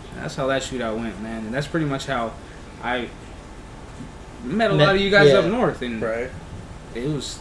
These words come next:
Speaker 1: it was a good time overall. And like I said, I wasn't mad about the car 'cause I felt it blew up for a reason.
Speaker 2: Yeah.
Speaker 3: So, talking about shootouts and stuff, do you prefer street over track, or do you prefer track over street, or does it matter? Racing's racing to you.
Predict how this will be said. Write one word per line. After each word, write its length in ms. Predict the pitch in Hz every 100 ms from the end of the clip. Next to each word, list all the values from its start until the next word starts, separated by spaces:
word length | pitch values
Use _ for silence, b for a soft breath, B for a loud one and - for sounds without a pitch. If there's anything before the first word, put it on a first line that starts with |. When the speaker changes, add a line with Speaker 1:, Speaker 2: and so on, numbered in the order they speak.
| -
Speaker 1:
it 100 | 220
was 140 | 175
a 40 | 147
good 180 | 147
time 260 | 147 143 131
overall. 460 | 131 117 127 117 113
And 100 | 123
like 160 | 147
I 60 | 131
said, 260 | - 147 123
I 120 | - 190
wasn't 220 | 160 143
mad 180 | 165 151
about 160 | 147
the 60 | 143
car 240 | - 151
'cause 100 | 131
I 60 | 123
felt 240 | 127 127
it 100 | 113
blew 140 | 113 113
up 80 | 98
for 100 | 101
a 40 |
reason. 160 | 101 87 92 - - -
Speaker 2:
Yeah. 220 | 113 107 - - -
Speaker 3:
So, 480 | 143 147 147 135 127 - - 165 170 - -
talking 280 | 165 165 143
about 180 | 135 117
shootouts 380 | 156 139 123
and 100 | -
stuff, 160 | 135 117
do 60 | 147
you 100 | 175
prefer 340 | 160 156 170
street 240 | - 175
over 180 | 175 165
track, 300 | 165 196 202
or 60 | 151
do 60 | 123
you 80 |
prefer 260 | 117 - 143
track 300 | - 151 143
over 180 | 143 127
street, 420 | - 156 185 175 -
or 300 | 131 123 120 - - - - 87 -
does 140 | 117
it 60 | 107
matter? 280 | 147 110 - - B B B B - -
Racing's 340 | 127 - 113
racing 320 | 135 135 113
to 40 |
you. 100 | 107